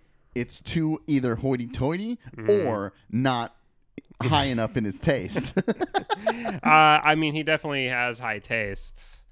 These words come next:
Speaker 2: but, um, no, I, it just, I think it's, he does not like, he just does not like being in it.
Speaker 1: Yeah.
Speaker 2: I don't know what it is.
Speaker 1: Yeah.
Speaker 2: Um, we've, like, I was,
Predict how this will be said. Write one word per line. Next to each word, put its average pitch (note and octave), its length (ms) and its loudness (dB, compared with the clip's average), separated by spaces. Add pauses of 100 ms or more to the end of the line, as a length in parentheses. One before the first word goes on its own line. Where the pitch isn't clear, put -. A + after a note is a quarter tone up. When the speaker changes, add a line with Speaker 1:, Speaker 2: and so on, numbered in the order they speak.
(460)
Speaker 2:
but, B2+ 560 -2 (100)
um, G#2+ 640 -6 (440)
no, C3+ 340 4
I, A2+ 280 0
it A2 160 -4
just, - 320 -10
I - 40 -10
think A#2 260 -8
it's, - 360 -10 (380)
he C3 160 -8
does A#2 180 -2
not A2 240 -2
like, A2 360 -6 (1500)
he D3 160 -8
just C#3+ 220 -4
does A#2+ 200 -4
not A2+ 340 -6
like G#2+ 300 -8
being G#2 220 -6
in G#2+ 120 -6
it. A2+ 220 -6
Speaker 1:
Yeah. F#2 320 -2 (800)
Speaker 2:
I A#2+ 80 -4
don't A#2 120 -2
know A2 80 -2
what G#2+ 120 -2
it G#2 80 -8
is. G#2+ 280 -2
Speaker 1:
Yeah. G#2+ 260 -2 (220)
Speaker 2:
Um, G#2+ 460 -4
we've, C3+ 540 -4 (960)
like, B2+ 220 0 (200)
I C3 100 2
was, C3 200 -6